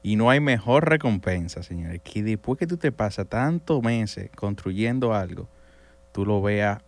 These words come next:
funcionar y lo veas ya ready, bonito, con toda su estética. O sea, eso, eso a ti como que te llena el alma, como que tú dices, "Wow,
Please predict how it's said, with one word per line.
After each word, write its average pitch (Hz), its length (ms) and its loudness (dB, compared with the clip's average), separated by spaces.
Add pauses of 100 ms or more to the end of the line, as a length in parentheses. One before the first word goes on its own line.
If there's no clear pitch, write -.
funcionar 98 920 -2 (420)
y 101 140 -4
lo 98 200 -2
veas 107 300 0
ya 104 260 0
ready, 127 680 2
bonito, 113 680 2
con 104 180 0
toda 113 160 0
su 120 100 -2
estética. 110 440 -2
O - 40 -2
sea, 101 280 2
eso, 120 320 2
eso 127 240 2
a - 20 -2
ti 123 180 0
como 104 220 0
que 107 100 -2
te 104 140 -2
llena 113 220 -2
el 101 60 0
alma, 82 300 -8
como 87 180 -6
que 85 60 -6
tú 92 140 -8
dices, 101 320 -4
"Wow, 90 460 0